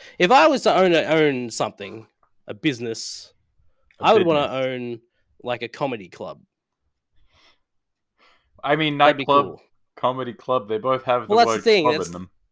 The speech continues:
Speaker 1: it's the <laughs> only, it's the closest thing. So I was like, "Uh, this is fine."
Speaker 2: What were your other options?
Speaker 1: It's, uh, oh God, um, I don't know, some th-,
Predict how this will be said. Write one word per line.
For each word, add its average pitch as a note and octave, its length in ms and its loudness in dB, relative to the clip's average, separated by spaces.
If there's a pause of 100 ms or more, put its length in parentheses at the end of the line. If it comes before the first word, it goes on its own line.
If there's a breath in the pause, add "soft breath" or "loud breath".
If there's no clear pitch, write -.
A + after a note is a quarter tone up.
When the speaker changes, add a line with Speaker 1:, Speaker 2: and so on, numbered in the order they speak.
(140)
Speaker 1:
it's E3 220 -8
the E3+ 160 -6
<laughs> F3+ 100 2
only, A3 380 -4 (520 loud breath)
it's E3 180 -6
the E3+ 80 -10
closest G#3 580 -4
thing. G#2 440 -6
So A#2+ 200 -10
I A#2 80 -4
was A2+ 180 -8
like, A2 320 -8
"Uh, A#2 160 -10
this B2 220 -14
is A2+ 120 -16
fine." E2 300 -16 (320)
Speaker 2:
What C3 160 -4
were D3 60 -4
your C3+ 120 0
other B2 220 0
options? E2+ 520 -8 (1040)
Speaker 1:
It's, - 540 -12 (100)
uh, A#2+ 580 -6 (1200 loud breath)
oh F#2 200 -20 (140)
God, F2 500 -16 (100)
um, G#2+ 760 -8 (100)
I A#2 140 -8
don't G#2+ 100 -8
know, G2+ 140 -8
some G#2+ 380 -8 (200)
th-, - 120 -20